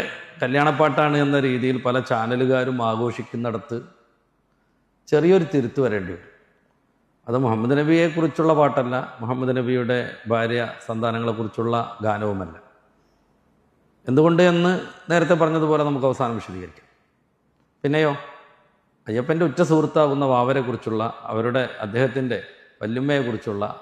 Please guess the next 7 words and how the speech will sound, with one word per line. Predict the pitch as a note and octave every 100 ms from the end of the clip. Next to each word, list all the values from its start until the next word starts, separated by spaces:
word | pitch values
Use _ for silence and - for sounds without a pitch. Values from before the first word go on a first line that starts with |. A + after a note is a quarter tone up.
| - - _ -
വല്യപ്പയെക്കുറിച്ചുള്ള | G#2+ A#2+ A2+ C#3+ C3+ A#2+ G#2 G#2 G2 G2+
അവരുടെ | G#2 A#2 A2+
കല്യാണപ്പാട്ടാണിത്. | G2 G2+ G2+ F#2 E2+ F2 D#2+ - _ _ _ _ _ _ _ _ _ _ -
ഏതർത്ഥത്തിലായാലും | D3 F3+ G#3+ D#3 E3 - D3+ B2 G#2 F#2+ F#2+ F#2 F2 - _ _ _ _ _ _ -
മതസൗഹാർദ്ദത്തെ | A2+ B2+ D#3 C#3+ C#3+ B2 A#2 - A#2 G#2+ G#2+
ഏറെ | B2 D3 -
സ്നേഹിക്കുന്നവർക്ക് | A2+ G#2+ A2 A2+ G#2+ G#2+ G2 -